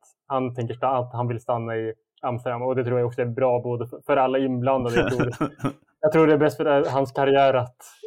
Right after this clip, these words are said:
Speaker 1: fortsätta och utvecklas lite i Ajax. Jag tror det är bra för, för United att inte plocka in en till väldigt härlig men också lite så här, eh, ineffektiv ibland anfallare som inte alls är en målgaranti alltid. <laughs>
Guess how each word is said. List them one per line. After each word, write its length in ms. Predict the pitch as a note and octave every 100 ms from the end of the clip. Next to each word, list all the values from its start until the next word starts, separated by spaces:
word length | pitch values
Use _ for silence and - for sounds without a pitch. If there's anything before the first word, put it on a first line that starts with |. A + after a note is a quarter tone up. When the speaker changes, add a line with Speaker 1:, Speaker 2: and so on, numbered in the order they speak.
| A4 G#4+ A4 _
Speaker 1:
fortsätta 580 | D3+ B2+ B2 B2 - C3
och 200 | B2 B2+ C#3
utvecklas 680 | B2+ A#2+ C3+ B2 C3 B2
lite 200 | B2+ A#2+
i 40 | A#2+
Ajax. 400 | A#2+ A#2 A#2 -
Jag 140 | A#2+
tror 100 | B2
det 60 | A#2+
är 40 |
bra 220 | B2+ B2
för, 220 | B2 B2 C3+ _
för 300 | B2+ B2 A#2+
United 220 | B2 A#2+
att 120 | A#2
inte 200 | A#2+ A#2
plocka 300 | A#2+ A#2 A#2+
in 300 | A#2 A2+ A2+ A2 _ _ _ _ _ _ C3+
en 120 | C3
till 260 | C#3+ C#3 C3
väldigt 380 | D3 D3 D3
härlig 360 | E3+ F3+ D3 D#3
men 120 | D3
också 220 | C#3 C#3+
lite 360 | C#3 C3+ B2 C#3
så 100 | B2+
här, 400 | C3 B2 A#2+ B2+
eh, 60 | D3
ineffektiv 720 | C3+ B2 B2+ B2 C3+ B2+ B2+
ibland 520 | C3+ B2+ B2 A#2+ A2+ - _ _ _ D3
anfallare 600 | B2+ B2 C3+ A#2+ B2 A#2+
som 280 | B2+ A#2+
inte 300 | C#3+ B2+ A#2+
alls 240 | B2+ B2 B2
är 100 | B2
en 260 | A#2 A#2+ A#2+ _
målgaranti 760 | C3+ C3 B2 B2 B2+ B2 C3+ B2
alltid. 300 | B2 B2
<laughs> 40 | -